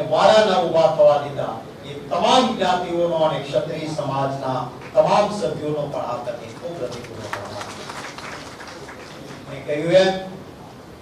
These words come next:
લડાઈ થાય ત્યારે, લડાઈમાં જીવ જતો હોય, જાન જાય તો સૈનિકની જાય અને મેડલ મળે તો સેનાપતિને.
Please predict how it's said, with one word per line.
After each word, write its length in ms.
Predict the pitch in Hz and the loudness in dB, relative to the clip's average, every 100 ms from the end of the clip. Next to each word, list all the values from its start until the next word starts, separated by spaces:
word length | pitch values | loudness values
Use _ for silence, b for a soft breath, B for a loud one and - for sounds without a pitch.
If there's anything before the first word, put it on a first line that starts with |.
| - - - - - - - - - | -20 -20 -20 -20 -20 -20 -20 -20 -14
લડાઈ 460 | 135 156 180 190 190 | 0 2 6 4 4
થાય 240 | 180 170 170 | 0 2 2
ત્યારે, 360 | 170 156 180 208 202 - - - - - - - - - - - - - - - | 4 6 6 4 0 -6 -14 -16 -18 -18 -20 -20 -20 -20 -18 -18 -20 -20 -20 -6
લડાઈમાં 760 | 135 151 170 175 170 160 151 - - - | 2 4 4 2 0 0 -2 -4 -8 -14
જીવ 220 | 160 202 202 | -10 -8 -6
જતો 320 | - 151 156 156 | -2 -2 0 0
હોય, 220 | 143 143 135 135 | 2 0 -2 -4
જાન 240 | 196 165 156 | -2 -2 -4
જાય 260 | - 131 131 131 | -2 -2 -2 -4
તો 80 | 113 - | -10 -10
સૈનિકની 680 | - 147 160 175 - 139 131 | -2 0 0 -6 -6 -8 -8
જાય 320 | 139 147 151 - - - - - | -4 -2 -2 -4 -14 -18 -18 -18
અને 160 | - 135 127 | -14 -12 -6
મેડલ 340 | 139 151 - 147 | 0 2 2 0
મળે 180 | 135 139 135 | -2 -4 -2
તો 60 | 131 | -4
સેનાપતિને. 880 | - 151 156 170 - - - 127 110 | -2 0 0 0 -2 -4 -6 -10 -10